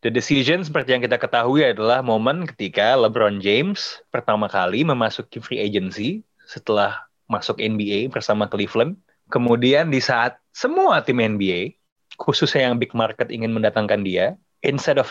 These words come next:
diam-diam, dia memilih untuk, "You know what? Gua akan mencuankan hal ini. Gua akan bikin special show sama E S P N, di mana semua tim ini nggak tahu gua mau kemana, dan gua akan bilang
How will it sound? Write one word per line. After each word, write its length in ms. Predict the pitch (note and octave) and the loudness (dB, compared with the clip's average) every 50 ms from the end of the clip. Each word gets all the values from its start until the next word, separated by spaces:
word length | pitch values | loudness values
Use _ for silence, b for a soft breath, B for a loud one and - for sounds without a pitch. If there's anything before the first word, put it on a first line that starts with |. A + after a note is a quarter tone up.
| C3 | 2
diam-diam, 720 | B2+ B2 A#2+ A2 A2+ G#2+ G2+ G2 A2 D#3 F#3 F#3+ E3+ C3+ A#2+ | 4 4 4 4 4 2 2 4 4 2 0 0 -2 0 2
dia 160 | A#2 B2+ B2+ | 4 4 4
memilih 560 | C3 C3 C3 C3+ D3 D3+ D#3 F#3 A3 F3 D3+ | 4 2 2 4 4 4 4 4 2 2 2
untuk, 640 | E3 D3+ C3 B2+ F3+ G3 G3 - - - - - _ - - _ | 0 0 2 2 2 0 0 0 -4 -4 -6 -10 _ -20 -8 _
"You 80 | - D#3+ | 0 2
know 160 | G#3 C#4+ D4 | 4 6 6
what? 240 | C#4+ D4 C#4 B3 - _ _ - | 6 6 4 2 -2 _ _ -2
Gua 320 | C3+ D3+ F3+ E3 D3 D3 | 2 4 4 6 4 4
akan 160 | - - C#3+ C3+ | 2 0 0 0
mencuankan 720 | C#3 C#3 C3+ - D#3 C#3+ C3+ C3 B2 B2 A2+ A#2 A2+ A2 | 0 0 2 4 4 4 4 4 2 2 2 0 2 2
hal 240 | G2+ G#2+ G#2 G2+ G2 | 2 0 0 0 -2
ini. 320 | F#2+ F#2 F2 F2 - - - G#2 | -4 -6 -8 -10 -12 -10 -6 0
Gua 480 | G2+ G#2 G#2 G#2 G2+ G2 G2 F#2+ F#2+ | 2 4 6 6 6 6 4 2 0
akan 400 | - - - D3 D#3+ E3+ E3 - _ B B B B B B B B A#2+ | 0 0 -2 0 0 -2 -6 -10 _ B B B B B B B B -2
bikin 400 | A#2 A2 - C#3 C3+ C3 C3+ A#2+ | -2 0 2 0 2 2 0 -2
special 480 | - - - C#3+ C3 - - D3+ C3+ B2+ B2 | -2 0 0 2 2 2 2 4 4 4 2
show 400 | - - D3 D#3+ A3 B3 - _ _ - | 2 2 2 2 2 -2 -6 _ _ -10
sama 400 | - - B2+ B2 B2 B2 B2 B2 A#2+ B2 A#2+ A#2+ A#2+ A#2+ A#2+ A#2 A#2+ - - | -4 -2 0 2 2 2 2 4 4 2 2 4 4 4 2 2 0 -2 0
E 160 | - D3+ C3+ | 2 2 2
S 160 | C#3 C3 - | 2 2 0
P 160 | - - C#3 A#2+ | 0 2 2 2
N, 240 | A#2 E3 G3+ - _ _ - - | 2 0 -4 -10 _ _ -4 0
di 80 | B2 | 2
mana 240 | C3 C3 B2+ C3 - | 2 2 2 2 2
semua 320 | - D3 C#3+ C#3 C#3 C3+ | 2 2 4 4 2 2
tim 160 | - - C#3+ C3+ | 0 0 2 2
ini 160 | C#3+ E3+ D#3 | 2 4 4
nggak 240 | C3 A#2 A#2 - B2 | 4 2 2 2 2
tahu 320 | B2 C#3+ F#3 A3+ C#4+ - - - | 2 4 2 2 -2 -6 -6 0
gua 160 | B2+ C3 C3 | 0 2 4
mau 160 | B2+ B2+ B2 | 2 2 0
kemana, 480 | - B2 A#2+ G#2+ G2 G2+ C3+ G#3+ - _ _ _ - | 2 0 0 0 -2 -2 -4 -4 -8 _ _ _ 0
dan 160 | B2 A#2+ C3 | 0 2 4
gua 160 | C3+ D#3+ E3+ | 4 4 4
akan 240 | D#3+ D3+ D3+ D3+ C3+ | 4 2 0 0 2
bilang 320 | F3 F#3 F3+ C3 G2 E2+ | 2 4 2 2 0 -4